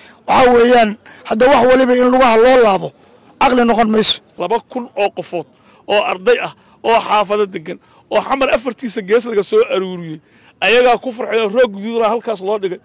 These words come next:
Speaker 2: Marka waxaad ogaahaysiin oo aan dowladda u sheegaynaa, dad fara badan ayaa ka xishooday in dhulkan la qaato, kuna dhinteen.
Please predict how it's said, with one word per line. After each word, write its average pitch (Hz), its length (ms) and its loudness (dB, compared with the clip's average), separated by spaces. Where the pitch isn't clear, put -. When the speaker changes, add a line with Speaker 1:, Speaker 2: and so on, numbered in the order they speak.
Speaker 2:
Marka 226 260 -4
waxaad 226 280 0
ogaahaysiin 226 680 0
oo 208 120 0
aan 220 200 0
dowladda 214 360 2
u 233 100 -10
sheegaynaa, 208 720 0
dad 240 140 0
fara 214 200 -2
badan 214 360 -2
ayaa 214 200 0
ka - 140 -6
xishooday 214 560 -2
in 208 100 -14
dhulkan 214 400 -2
la 196 80 -2
qaato, 185 460 -6
kuna 240 240 2
dhinteen. 208 460 -2